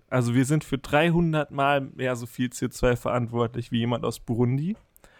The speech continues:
Da sieht man auch, unsere Verantwortung ist ziemlich groß. Ähm,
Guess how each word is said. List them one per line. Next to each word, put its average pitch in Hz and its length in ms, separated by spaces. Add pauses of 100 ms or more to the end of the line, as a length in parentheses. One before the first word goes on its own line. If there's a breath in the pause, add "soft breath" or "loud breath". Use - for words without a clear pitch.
(140 soft breath)
Da 123 120
sieht 127 200
man 143 160
auch, 123 140
unsere 131 240
Verantwortung 123 500
ist - 180
ziemlich 127 300
groß. 151 460 (600 soft breath)
Ähm, 139 420